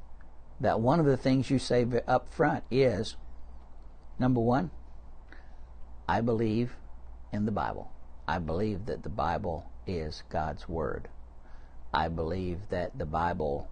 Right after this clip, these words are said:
was given to mankind through inspiration from God into the individuals who would be delivering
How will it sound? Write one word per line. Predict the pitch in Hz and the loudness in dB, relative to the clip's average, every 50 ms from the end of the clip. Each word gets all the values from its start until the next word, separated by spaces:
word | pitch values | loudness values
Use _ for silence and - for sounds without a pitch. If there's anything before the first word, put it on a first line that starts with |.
| - - | -8 -6
was | - 87 76 76 76 - - - | -4 -2 -2 -2 -4 -6 -2 0
given | 143 175 180 151 113 107 | 0 2 2 2 0 -2
to | - 95 | -2 -4
mankind | 90 92 80 73 76 - - - - 73 78 90 127 143 - - - - - - - - - - - - - - - - - | -2 -2 -4 -4 -4 -6 -6 -4 -4 -2 -2 -2 -2 -2 -4 -6 -10 -10 -10 -10 -12 -10 -10 -10 -10 -10 -10 -10 -10 -10 -8
through | - - 110 127 135 135 131 135 139 131 131 - - - - - | -4 2 4 6 8 8 8 6 4 2 0 -4 -10 -12 -8 -2
inspiration | - 120 131 127 - - - 123 123 123 113 113 104 - - 117 131 - - - - - - | 2 2 2 2 0 2 4 4 6 6 4 4 0 -2 -2 -2 -2 -4 -6 -12 -14 -12 -10
from | - - - - 110 123 143 175 196 180 | -8 -6 -2 2 4 4 6 6 4 4
God | - - 76 76 80 110 120 - - - - - - - - - - - - - - - - - - - - - | 4 4 4 2 2 0 -2 -4 -8 -10 -10 -10 -10 -8 -8 -10 -10 -10 -12 -10 -10 -10 -10 -10 -10 -10 -2 2
into | 131 139 147 151 143 135 - - 139 139 143 139 | 4 6 6 6 4 2 4 6 8 8 8 8
the | 127 123 123 131 | 8 8 8 8
individuals | 139 143 131 120 120 131 135 135 127 127 127 117 113 113 - | 8 6 6 6 8 8 8 8 6 4 2 2 2 2 2
who | - 120 123 123 | 2 2 4 4
would | 117 117 120 120 120 120 | 4 4 4 4 4 4
be | 123 120 117 110 110 107 - - - - - - - - - - - - - | 4 6 6 6 4 2 -2 -6 -10 -12 -12 -12 -10 -10 -10 -10 -10 -6 -2
delivering | - 104 113 131 147 127 120 107 92 95 113 | 0 6 8 8 8 8 6 2 0 -2 -4